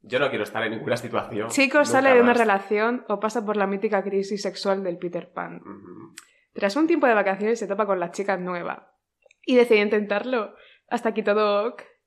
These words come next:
Speaker 2: El problema es que todavía le queda mucha mierda que limpiar y ¿quién es la afortunada de que limpiese cutis? La afortunada chica puente.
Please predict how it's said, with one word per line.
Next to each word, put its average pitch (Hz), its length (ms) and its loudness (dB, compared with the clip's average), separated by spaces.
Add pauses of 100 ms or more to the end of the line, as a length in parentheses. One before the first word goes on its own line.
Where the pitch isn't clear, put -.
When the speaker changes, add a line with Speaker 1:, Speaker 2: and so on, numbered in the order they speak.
(140)
Speaker 2:
El 285 200 4
problema 339 400 2
es 349 60 -4
que 339 120 -2
todavía 233 340 2
le 254 140 0
queda 247 200 2
mucha 226 240 -2
mierda 220 260 0
que 226 100 -2
limpiar 226 640 -2
y 226 120 -4
¿quién 240 160 4
es 302 40 0
la 359 80 6
afortunada 311 680 2
de 269 160 4 (120)
que 262 100 0
limpiese 247 520 -4
cutis? 262 720 -2 (680)
La 226 220 6
afortunada 226 840 2
chica 254 420 0
puente. 247 880 2